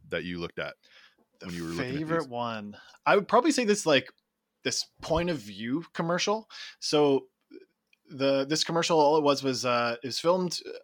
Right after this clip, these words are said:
Speaker 2: uh, point of view, th-, and it's just a person running just very general errands. So the first errand,
Speaker 1: Mm-hmm.
Speaker 2: they're, they're out, like, maybe taking kids to soccer or something like that. And the person walks by a group of,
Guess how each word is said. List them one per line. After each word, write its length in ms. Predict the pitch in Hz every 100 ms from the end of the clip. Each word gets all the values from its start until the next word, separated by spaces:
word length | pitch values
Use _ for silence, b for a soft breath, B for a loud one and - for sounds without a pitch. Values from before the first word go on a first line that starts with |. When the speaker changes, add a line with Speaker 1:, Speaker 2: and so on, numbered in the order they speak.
| -
Speaker 2:
uh, 60 | 202 185
point 180 | 185 180
of 60 |
view, 320 | 156 156 147 143
th-, 100 | 139 -
and 120 | 151 135
it's 120 | 131
just 160 | 156
a 40 | 147
person 340 | 175 170 156
running 420 | 139 139 135 123 - _ - - _ _
just 220 | 135 - -
very 240 | 101 123 131
general 400 | 131 123 123 120
errands. 560 | 127 131 107 104 - -
So 400 | 117 - 120 117
the 100 | 110
first 260 | 123 165 151
errand, 340 | 147 143 139
Speaker 1:
Mm-hmm. 200 | 135 87 78
Speaker 2:
they're, 420 | 127 127 123 123 -
they're 120 | 131
out, 300 | 139 139 139 135
like, 120 | 117 -
maybe 220 | 131 131
taking 240 | 143 131
kids 220 | 123 135 117
to 80 |
soccer 420 | 110 123 123 - 117
or 60 |
something 320 | - 120 120
like 200 | 120 113 -
that. 300 | 110 107 - B B
And 360 | 123 123 120 113
the 80 | 123
person 360 | 160 156 147
walks 280 | 131 131 -
by 440 | - 123 120 117 - B -
a 140 | 113
group 240 | 110 120
of, 360 | 117 113 110 -